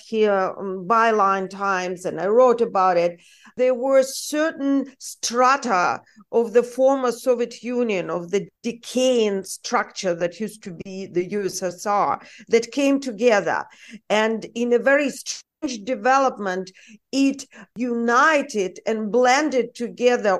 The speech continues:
organized crime, the bandits, small crooks, which Prigozhin certainly was. He served ten years in prison for robbery, for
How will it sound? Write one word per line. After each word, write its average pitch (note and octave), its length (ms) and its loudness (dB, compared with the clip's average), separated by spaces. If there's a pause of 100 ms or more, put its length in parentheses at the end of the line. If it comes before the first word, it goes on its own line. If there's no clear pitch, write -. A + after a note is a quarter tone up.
organized B3 920 2
crime, E3+ 880 0 (260)
the G#3 100 -2
bandits, A3+ 800 2
small B3 420 0
crooks, B3+ 460 -2 (560)
which A3+ 480 -8
Prigozhin G#3+ 580 2
certainly B3+ 440 0
was. G#3 380 2
He G3+ 160 -10
served A3+ 320 -2 (100)
ten A#3+ 260 0
years G#3+ 480 0
in F#3 140 -10
prison G3 480 -4 (240)
for A3+ 200 4
robbery, G#3+ 680 2 (260)
for G3+ 400 2